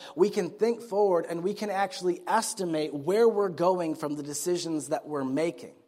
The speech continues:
I think because of technology, people are underthinking their life. I think they're walking into decisions that they have not given enough time thinking about. They're so busy filling their time with content, so busy filling their time with information.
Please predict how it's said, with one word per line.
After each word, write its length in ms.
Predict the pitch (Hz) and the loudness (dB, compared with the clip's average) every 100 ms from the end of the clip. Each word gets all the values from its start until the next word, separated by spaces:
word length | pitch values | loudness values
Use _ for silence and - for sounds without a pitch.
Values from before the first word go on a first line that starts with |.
| _ _ _ _ _ _ - - | _ _ _ _ _ _ -18 2
I 160 | 185 254 | 4 6
think 220 | 320 247 | 2 -2
because 260 | 214 196 175 | -2 -2 -2
of 100 | 175 | -2
technology, 720 | 160 143 139 185 185 233 - - _ - | -2 2 4 2 -2 -8 -8 -18 _ -8
people 380 | 202 226 226 214 | -6 0 4 6
are 180 | 185 - | 4 2
underthinking 840 | 175 202 175 151 151 127 - 110 | 0 2 0 -2 -4 -6 -6 -8
their 160 | 95 87 | -8 -8
life. 360 | 78 - - _ _ _ _ - | -10 -14 -18 _ _ _ _ -2
I 160 | 160 220 | 4 4
think 240 | 254 262 | 2 0
they're 140 | 226 175 | 2 0
walking 520 | 147 180 202 220 214 | 6 6 6 4 -2
into 160 | 202 170 | -2 -2
decisions 640 | 165 160 170 202 202 - - | -4 -4 -4 -4 -6 -8 0
that 180 | 160 160 | 2 4
they 160 | 160 | 2
have 380 | 165 185 214 220 | 2 0 2 2
not 400 | 208 202 202 180 | 2 2 2 0
given 320 | 165 175 175 | 0 2 2
enough 520 | 170 156 147 147 165 - | 0 0 2 2 2 -2
time 340 | 156 143 139 | -4 -4 -6
thinking 400 | - 123 123 95 | -6 -8 -8 -12
about. 240 | 78 50 _ _ _ _ _ _ _ - | -12 -16 _ _ _ _ _ _ _ -2
They're 100 | 160 | 0
so 240 | 185 214 | 6 8
busy 300 | 208 214 226 | 8 4 2
filling 360 | - 208 208 196 | 2 4 4 4
their 100 | 190 | 0
time 380 | 185 185 151 139 | 4 6 6 2
with 220 | 131 - | -6 0
content, 520 | 180 170 160 107 - | 4 4 4 -6 -2
so 140 | 175 | 2
busy 260 | 185 202 196 | 6 6 6
filling 340 | 190 202 190 | -2 0 2
their 100 | 180 | 0
time 280 | 170 180 165 | 2 2 2
with 140 | 139 165 | 0 -2
information. 680 | 165 170 160 175 175 - | -2 -2 0 0 -2 -6